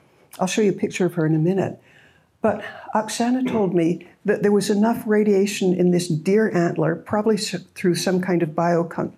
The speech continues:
uh, that concentration of, of, of radiation because the thing is eating it and it goes into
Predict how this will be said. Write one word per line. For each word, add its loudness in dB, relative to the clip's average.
uh, 0
that -2
concentration -2
of, -2
of, -2
of 0
radiation 2
because -6
the -6
thing 0
is -2
eating 0
it 0
and 0
it -6
goes -2
into -2